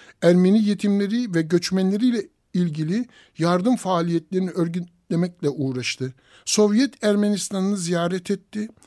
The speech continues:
Bin dokuz yüz otuz üçte iş-, ise bu ülkeye yerleşti. Bin dokuz yüz otuz yedide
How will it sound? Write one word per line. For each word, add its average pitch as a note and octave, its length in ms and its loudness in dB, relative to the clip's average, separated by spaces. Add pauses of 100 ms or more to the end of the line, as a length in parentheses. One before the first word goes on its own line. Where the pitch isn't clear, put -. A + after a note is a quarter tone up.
(600)
Bin G#3 140 6
dokuz A#3+ 240 2
yüz A#3 120 -2
otuz A3 300 -6
üçte A#3+ 320 -6
iş-, - 320 -6 (160)
ise C4+ 360 -2 (100)
bu A#3+ 240 0
ülkeye G3+ 420 4
yerleşti. A#2+ 760 -2 (160)
Bin G#3 240 2
dokuz B3 260 0
yüz A#3 160 2 (100)
otuz F3+ 320 -4
yedide C#3+ 460 -4